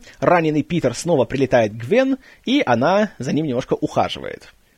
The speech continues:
Он, правда, будучи подростком, быстро забывает о своих ранах и переходит на немножко другие темы. Но тоже вот что здесь мне нравится. Гвен тоже, знаете, такая, э,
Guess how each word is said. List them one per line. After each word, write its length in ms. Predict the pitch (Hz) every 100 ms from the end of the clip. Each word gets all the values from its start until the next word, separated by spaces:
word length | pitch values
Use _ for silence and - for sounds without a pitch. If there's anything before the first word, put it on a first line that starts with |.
| _
Он, 240 | 143 254 233
правда, 460 | 240 214 214 214 -
будучи 360 | 135 233 220 160
подростком, 720 | 127 - 196 269 - 214 190 - -
быстро 280 | 180 262
забывает 500 | 240 254 269 247 143
о 40 | 143
своих 280 | 143 123 -
ранах 500 | 147 254 269 - - _ _
и 140 | 214 262
переходит 420 | 240 214 233 240
на 40 |
немножко 240 | 175 196 202
другие 440 | 214 202 196 127
темы. 400 | - 92 76 50 - - _
Но 100 | 131
тоже 280 | 139 285 170
вот 180 | 143 254
что 160 | - 196
здесь 140 | 196
мне 120 | 202
нравится. 560 | 208 185 104 - 64 - _ _ -
Гвен 420 | 113 123 285 330 - _ _ -
тоже, 300 | 294 339 196
знаете, 300 | 214 269 233
такая, 420 | 233 247 240 226
э, 240 | 202 196